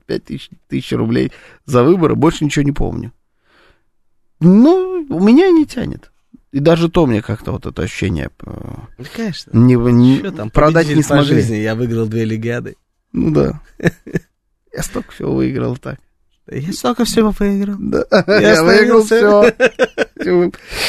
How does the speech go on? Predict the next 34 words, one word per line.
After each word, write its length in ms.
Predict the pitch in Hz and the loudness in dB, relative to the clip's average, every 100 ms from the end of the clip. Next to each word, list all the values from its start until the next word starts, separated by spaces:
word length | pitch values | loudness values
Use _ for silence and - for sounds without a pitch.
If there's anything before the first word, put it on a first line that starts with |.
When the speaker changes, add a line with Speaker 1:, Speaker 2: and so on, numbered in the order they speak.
| - | -2
Speaker 1:
<laughs> 400 | 143 - - - | -4 -4 -16 0
Нет, 160 | 202 175 | 2 2
ну 100 | 156 | 0
правда, 320 | 202 160 113 | 0 0 -2
не, 160 | 123 165 | -4 -4
не 300 | 175 196 180 | -2 -4 -2
понимаю. 440 | 196 190 135 98 104 | -2 0 0 -2 -4
Мне, 1120 | 113 127 127 139 143 151 151 151 170 160 123 - _ _ _ _ _ _ _ _ _ _ 139 | -2 -2 -2 -2 -2 -2 -2 0 0 0 -4 -8 _ _ _ _ _ _ _ _ _ _ -8
ну, 1000 | 151 127 - _ _ _ _ _ - 131 | -8 -8 -12 _ _ _ _ _ -10 -6
типа, 320 | 127 - - - | -4 -4 -8 -4
прикольно 540 | 139 - 147 185 131 | -4 0 2 2 0
было 240 | 117 117 | -4 -6
бы, 140 | 110 120 | -4 -2
если 240 | 120 - | -2 -6
бы 60 | 113 | -4
че-то 220 | 143 123 | -2 -2
я 140 | 120 | -4
выиграл, 460 | 117 120 110 107 92 | -4 -4 -6 -6 -6
но 120 | 123 | -4
я, 60 | 151 | -6
скорее 320 | - 143 185 | -4 0 0
всего, 180 | - 160 | 0 0
не 120 | 135 | 0
выиграю. 560 | 120 117 107 - 76 - _ _ _ _ _ - | -2 -4 -6 -10 -12 -14 _ _ _ _ _ -4
Поэтому 300 | 131 160 135 | -2 2 0
меня 160 | 123 143 | 0 -2
туда 200 | 120 127 | 0 2
Speaker 2:
А 40 | |
Speaker 1:
не 60 | 127 | 2
Speaker 2:
давай 140 | 220 | 2
Speaker 1:
тянет. 140 | - 143 | 0 -2
Speaker 2:
проверим, 400 | 131 110 98 95 | -2 -4 -6 -10
вот 180 | 104 | -12
щас. 160 | - | -14